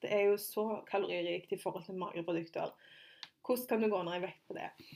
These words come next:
Og det er jo veldig mange opptatt av når det kommer til kosthold. Det er vekt og sånne ting. Jeg kjenner at jeg synes jo ikke det er så veldig, altså, jeg bryr meg ikke for å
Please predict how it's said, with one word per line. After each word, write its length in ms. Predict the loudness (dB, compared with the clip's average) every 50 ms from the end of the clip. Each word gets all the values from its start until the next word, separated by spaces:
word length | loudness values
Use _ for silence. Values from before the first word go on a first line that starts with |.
| -18 -12 -10 -10 -12 -12 _ _ _ _ _ _ _ _ _ _ _ _ _ _ 2 2 2 2 0 _ 4
Og 100 | 6 8
det 80 | 10
er 100 | 10 10
jo 80 | 10 8
veldig 200 | 8 4 2 0
mange 180 | -2 -4 -4 -6 -8
opptatt 300 | -8 -4 -4 -2 4 6
av 260 | 8 8 8 6 4 2 0
når 160 | 0 0 0
det 80 | -2 -2
kommer 240 | -2 -2 -2 -2
til 80 | -4 -4
kosthold. 400 | -6 -6 -4 0 2 2 2 2 2
Det 80 | 2 2
er 280 | 2 2 2 0 -2 -6 -12 _ _ _ -4 -2
vekt 560 | 0 0 0 -2 -8 -14 -20 _ _ -20 -16 -10 -8
og 320 | -4 0 2 2 2 0 -2 -4
sånne 220 | -4 -6 -4 0
ting. 260 | 4 4 4 4 2 0 -4 -2
Jeg 340 | 0 2 2 0 0 -4 -10 _ _ _ _ _ _ _ _ -6
kjenner 480 | -6 -4 -4 -6 -6 -8 -8 -8 -8 -10
at 120 | -12 -14 _ _ _ -20 _ _ -8 -6
jeg 240 | -4 -4 -4 -6
synes 280 | -8 -8 -8 -8 -8 -6
jo 80 | -6 -4
ikke 180 | -2 -2 0
det 80 | 0 -2
er 100 | -2 -2
så 100 | -4 -4 -4
veldig, 200 | -2 -2 -2 -2 -4 -6 _ _ _ _ _ _ _ _ _ _ _ _ _ _ _ _ _ _ _ _ _ _ -6 -2
altså, 180 | 0 0 0 4
jeg 640 | 6 6 6 6 4 -2 -10 -12 -12 -14 -14 -12 -6 0
bryr 240 | 2 4 4 6 6
meg 160 | 4 4 4
ikke 200 | 8 10 10 10 10 8 2 -6 -12 -14 -12 -6 0
for 320 | 2 4 4 4 4 6
å 80 | 6